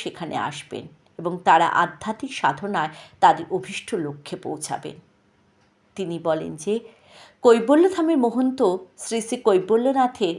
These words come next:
অধিকারপ্রাপ্ত প্রতিনিধি হিসাবে সম্মানিত হবেন এবং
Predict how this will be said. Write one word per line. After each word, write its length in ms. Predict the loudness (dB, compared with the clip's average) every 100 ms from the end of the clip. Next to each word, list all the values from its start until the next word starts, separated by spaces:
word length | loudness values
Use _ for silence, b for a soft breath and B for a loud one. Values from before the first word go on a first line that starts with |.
| -4
অধিকারপ্রাপ্ত 840 | -4 -4 0 0 4 4 4 0
প্রতিনিধি 540 | -4 -4 -4 -6 -6 -8
হিসাবে 420 | -8 -2 -2 -2 -6 B B
সম্মানিত 720 | -8 -2 -2 -2 -6 -6 -10
হবেন 360 | -10 -10 -10 -14 -18 _ _ -14
এবং 180 | -8